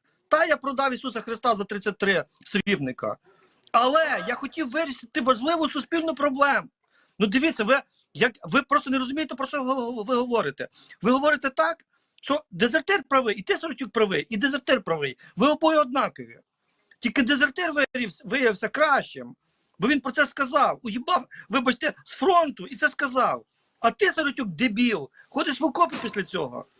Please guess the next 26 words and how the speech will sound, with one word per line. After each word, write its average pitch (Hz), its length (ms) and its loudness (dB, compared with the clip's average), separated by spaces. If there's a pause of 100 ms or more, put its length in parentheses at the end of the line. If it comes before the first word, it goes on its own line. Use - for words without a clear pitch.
(380)
бо 220 140 4
суспільство 285 420 0
щось 269 220 -2
не 269 80 4
вирішило. 202 600 -2 (1040)
Давайте, 277 340 4
може, 269 240 4
говорити 254 520 2 (420)
про - 140 4
хлопців, 240 540 2
які 180 220 -10
сидять 208 320 -2
в 190 60 -8
окопах, 208 540 -8 (680)
от 190 160 2
про, 247 240 0
які 190 280 0
виходять 240 420 2
з 175 40 -10
бойових 240 400 2
кожного 175 380 -2
дня, 135 320 -6 (560)
яким 202 280 2
відриває 240 480 2
ноги 233 340 -2
на, 180 240 -6